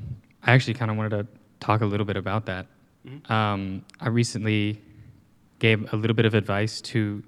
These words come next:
Speaker 1: a friend of mine. Uh, he's, like, eighteen, and he just started dating this girl he really liked. And he's one of those guys that's just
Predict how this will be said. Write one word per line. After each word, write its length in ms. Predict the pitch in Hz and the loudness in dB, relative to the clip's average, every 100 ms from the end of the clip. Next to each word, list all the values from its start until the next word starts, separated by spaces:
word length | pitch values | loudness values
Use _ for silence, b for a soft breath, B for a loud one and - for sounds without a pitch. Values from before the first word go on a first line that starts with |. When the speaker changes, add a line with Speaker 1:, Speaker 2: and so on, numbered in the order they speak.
| - | -8
Speaker 1:
a 280 | 110 98 95 | -4 -4 -6
friend 260 | - 110 113 | -4 -2 0
of 80 | |
mine. 380 | 120 120 120 127 - - | 2 4 4 2 -4 -6
Uh, 120 | 107 | -6
he's, 200 | 98 117 | -2 0
like, 160 | 127 113 131 | 0 0 -4
eighteen, 560 | 131 - 123 127 143 | -6 -2 0 0 -2
and 100 | - | -4
he 60 | 107 | -4
just 180 | 107 113 | -4 -4
started 280 | 120 113 110 | -2 -2 0
dating 300 | 110 113 113 | -2 0 -2
this 140 | 104 | -4
girl 220 | - 107 | -4 -4
he 140 | 113 120 | -2 0
really 220 | 127 139 | 0 2
liked. 360 | 143 160 - - _ b b b b b - | 0 -4 -12 -20 _ b b b b b -4
And 320 | 117 110 107 _ | -2 -2 -6 _
he's 240 | 120 151 139 | -4 -2 0
one 120 | 135 | 2
of 60 | |
those 120 | 127 123 | 2 2
guys 240 | 123 127 | -2 -2
that's 160 | 117 - | -6 -10
just 160 | 117 | -12